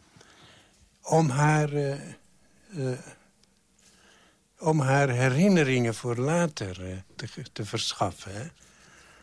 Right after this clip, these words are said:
Ik dacht, het, eh, het is misschien leuk als ze later, eh,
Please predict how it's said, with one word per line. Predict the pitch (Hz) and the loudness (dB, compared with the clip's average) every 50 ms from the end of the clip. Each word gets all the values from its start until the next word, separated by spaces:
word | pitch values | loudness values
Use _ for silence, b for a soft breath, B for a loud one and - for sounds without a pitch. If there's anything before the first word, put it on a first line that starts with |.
| b b b | b b b
Ik | - 143 117 | -12 -8 -4
dacht, | 117 117 104 - | -4 -4 -4 -4
het, | - 117 - - - 120 | -8 -8 -8 -8 -8 -8
eh, | 113 107 123 - _ _ _ _ _ _ _ - | -8 -8 -10 -18 _ _ _ _ _ _ _ -20
het | _ - | _ -12
is | 127 110 - | -12 -10 -8
misschien | 135 120 - - 117 113 117 | -6 -6 -4 0 2 2 4
leuk | 117 127 143 147 131 - | 4 4 4 4 2 0
als | 110 107 101 | -2 -4 -4
ze | - - | -6 -6
later, | 110 107 110 110 104 - - 117 107 101 - | -4 -2 -2 -2 -4 -6 -6 -8 -8 -8 -8
eh, | 107 101 | -10 -10